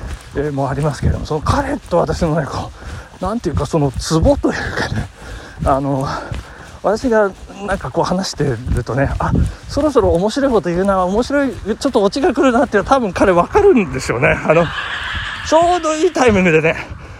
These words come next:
笑ってくれるんですよ。いや、あの、このね、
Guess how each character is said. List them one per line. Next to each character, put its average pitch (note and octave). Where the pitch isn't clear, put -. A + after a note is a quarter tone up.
笑 F#3
っ E3+
て G3
く F#3+
れ F#3+
る F3+
ん -
で -
す -
よ。 G2+
い -
や、 F3+
あ A3
の、 A3+
こ B3
の C4+
ね、 B3+